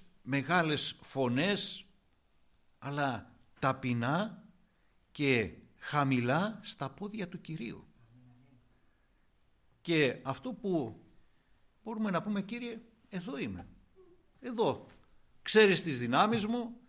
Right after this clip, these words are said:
ξέρεις την κατάστασή μου. Αν κρίνεις ότι μπορώ να κάνω κάτι για σένα, είμαι διαθέσιμος. Εδώ είμαι".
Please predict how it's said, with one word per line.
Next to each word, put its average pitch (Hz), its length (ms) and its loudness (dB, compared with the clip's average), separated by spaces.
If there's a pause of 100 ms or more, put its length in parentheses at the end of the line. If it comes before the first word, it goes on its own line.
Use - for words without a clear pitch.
(160)
ξέρεις 190 280 2
την 175 120 -4
κατάστασή 160 720 2
μου. 262 360 -2 (720)
Αν 214 260 2
κρίνεις 220 420 4
ότι 185 160 4
μπορώ 220 260 6
να 214 120 8
κάνω 226 340 6
κάτι 233 280 10
για 185 180 8
σένα, 262 720 6 (680)
είμαι 214 200 -4
διαθέσιμος. 190 840 -8 (1080)
Εδώ 214 280 -6
είμαι". 90 260 -8